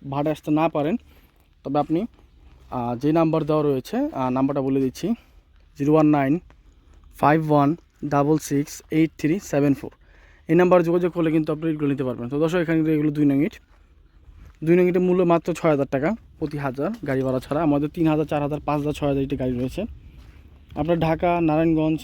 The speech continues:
গাজীপুর, কুমিল্লা, চান্দিনা পর্যন্ত আপনারা নিতে পারবেন। তো এই হচ্ছে আমাদের বর্তমান অবস্থা।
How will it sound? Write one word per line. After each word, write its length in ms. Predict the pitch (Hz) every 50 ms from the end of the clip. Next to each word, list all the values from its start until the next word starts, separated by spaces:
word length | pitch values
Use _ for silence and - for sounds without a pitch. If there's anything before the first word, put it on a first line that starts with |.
| - - - _ _ - _ _ _ _ _ _ _ _ - - -
গাজীপুর, 480 | 151 156 156 160 160 160 156 151 151
কুমিল্লা, 440 | - - 156 160 156 147 143 147 151
চান্দিনা 400 | - 165 156 151 151 151 151 147
পর্যন্ত 380 | 147 143 131 135 139 139 139 190
আপনারা 300 | 220 226 165 147 139 131
নিতে 220 | 131 131 131 131
পারবেন। 280 | 123 117 107 - 117 120 - - - - - _ -
তো 60 | 143
এই 60 | 147 156
হচ্ছে 160 | 147 - 156
আমাদের 180 | 151 147 147
বর্তমান 380 | 143 143 143 139 151 139 139 135
অবস্থা। 420 | 131 135 131 - - - 202 247